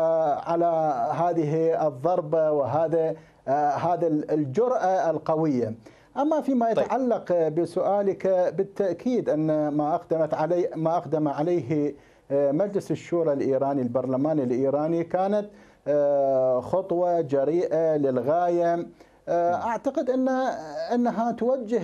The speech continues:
Speaker 1: بالذات رسالة قوية، آه، للطرف الآخر وخاصة الإدارة الأمريكية،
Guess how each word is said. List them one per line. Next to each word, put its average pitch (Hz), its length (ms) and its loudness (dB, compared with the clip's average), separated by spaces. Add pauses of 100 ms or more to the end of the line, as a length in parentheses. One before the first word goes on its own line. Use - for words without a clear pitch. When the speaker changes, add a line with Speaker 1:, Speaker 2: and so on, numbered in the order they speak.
(120)
Speaker 1:
بالذات 214 600 -2
رسالة 226 1080 0
قوية، 233 640 0 (380)
آه، 202 240 2
للطرف 226 560 0
الآخر 208 540 0
وخاصة 196 600 0
الإدارة 185 560 0
الأمريكية، 170 880 0